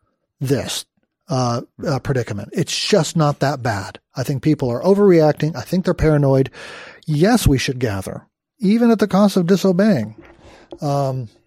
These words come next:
how do you shepherd congregation members and fellow leaders coming from that perspective on this? I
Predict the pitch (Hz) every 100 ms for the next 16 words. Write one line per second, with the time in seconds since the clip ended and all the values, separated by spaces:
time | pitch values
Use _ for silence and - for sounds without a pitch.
0 | _ _ - - 208 226 214 180 175 165
1 | - 170 - 151 - 151 156 135 139 143
2 | - 147 135 131 127 123 120 - _ _
3 | _ _ _ _ - 123 - 135 139 139
4 | 151 123 104 107 - _ _ _ _ _
5 | _ - 147 135 123 120 131 - - 127
6 | - 110 131 104 92 101 -